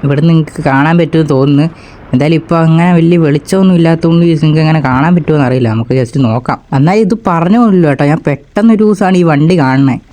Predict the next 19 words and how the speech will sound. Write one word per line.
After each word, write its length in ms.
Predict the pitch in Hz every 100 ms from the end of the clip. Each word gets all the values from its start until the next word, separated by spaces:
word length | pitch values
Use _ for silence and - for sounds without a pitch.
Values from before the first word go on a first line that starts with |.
| -
ഇങ്ങനത്തെ 240 | 135 151
ഒരു 60 | 175
വണ്ടി 220 | 160 156 175
പണിയുന്നുണ്ടെന്ന് 540 | 147 156 185 185 185 190
പോലും 140 | 180
ഇവൻ 120 | 170 156
എൻ്റെ 140 | 147
അടുത്ത് 160 | 147 143
പറഞ്ഞില്ലായിരുന്നു. 500 | 131 131 123 120 147 - - - - - - 131
എന്തായാലും 260 | 139 196 214
ഇത് 60 | 190
സെറ്റായി 380 | 180 - 220
കേട്ടോ, 120 | 202 185
അവൻ 100 | 180 175
സ്വന്തം 340 | 143 160 202 202
ചെയ്ത 160 | 185 196 160
വർക്കാന്ന് 420 | 143 - 202 175 139
പറയൂല. 260 | 127 117 113
ഞാൻ 100 | 143